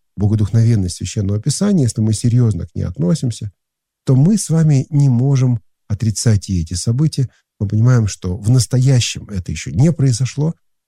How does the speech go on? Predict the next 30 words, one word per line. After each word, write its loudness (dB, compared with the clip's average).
мы -2
понимаем, 4
что -4
это -10
ещё -10
история -10
будущего, 0
но 4
отрицать, 0
говорить, -6
что -6
такого -2
не 0
может -2
быть, 0
ну, 0
на 0
такое 0
у 2
нас -2
нет 2
права. -6
Но -2
скажу 2
ещё 0
и 4
вот 0
о -10
чём. -14
Пока 0